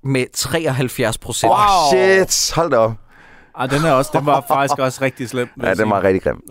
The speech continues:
Speaker 3: Ja.
Speaker 1: De to sidste runder, øh, eller den sidste runde blev jeg nødt til at dele op i to. Det var dværgen mod veninder. Hvem tror I vandt der?
Speaker 3: Det er faktisk, den film vil jeg gerne se.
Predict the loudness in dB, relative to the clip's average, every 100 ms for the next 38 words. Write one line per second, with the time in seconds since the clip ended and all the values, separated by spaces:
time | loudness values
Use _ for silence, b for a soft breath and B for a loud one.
0 | -4 0 0 0 -2 -4 -2 0 0 0
1 | -4 -4 -2 0 0 0 0 -2 -4 -4
2 | -2 -2 0 0 0 -2 -4 -4 0 0
3 | 0 -2 -2 -4 -18 b b b -2 0
4 | 2 2 2 0 0 0 0 -2 -4 -6
5 | -2 -2 0 -2 -6 -8 _ _ _ _
6 | _ _ _ _ _ -8 -4 -2 -2 -2
7 | -6 -2 -4 -2 0 0 0 0